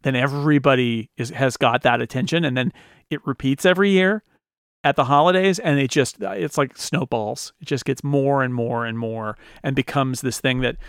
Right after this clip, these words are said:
you know, as a kid, it was just Charlie Brown was on, and you would, the Charlie Brown special, and there were a million others that tried to get into that territory, but this is the one, I think, that really stood, um, out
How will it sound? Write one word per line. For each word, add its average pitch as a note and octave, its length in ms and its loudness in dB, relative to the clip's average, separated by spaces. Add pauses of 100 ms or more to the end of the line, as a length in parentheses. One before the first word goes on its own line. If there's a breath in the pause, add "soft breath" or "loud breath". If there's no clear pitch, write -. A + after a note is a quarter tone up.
(300 loud breath)
you C3 80 -4
know, A2+ 220 -2 (120)
as C3+ 180 2
a B2+ 60 -8
kid, E3 500 4 (120)
it F#3 160 -6
was D3 160 0
just C#3 340 2
Charlie C#3 260 0
Brown D3+ 320 2
was B2+ 140 -2
on, A2 320 -6 (100)
and A#2+ 400 -6
you A#2+ 120 -8
would, A#2+ 180 -4
the - 80 -8
Charlie C3+ 280 0
Brown C3+ 180 -2
special, C3 260 -2
and D3+ 60 4
there F3 80 4
were D#3 60 6
a D3 40 4
million E3+ 340 6
others B2 420 2
that C3 120 -4
tried C3 460 2
to B2+ 180 -4 (340 loud breath)
get D3 160 6
into C3 220 2
that A#2+ 220 2
territory, C3 500 2
but B2+ 180 -4
this E3 200 2
is C#3+ 80 0
the C3+ 100 2
one, B2+ 340 -2
I A#2 120 -4
think, B2 220 -8
that B2 120 -8
really A#2 220 -4
stood, B2 560 0 (580 soft breath)
um, A#2 380 -2
out C3 400 0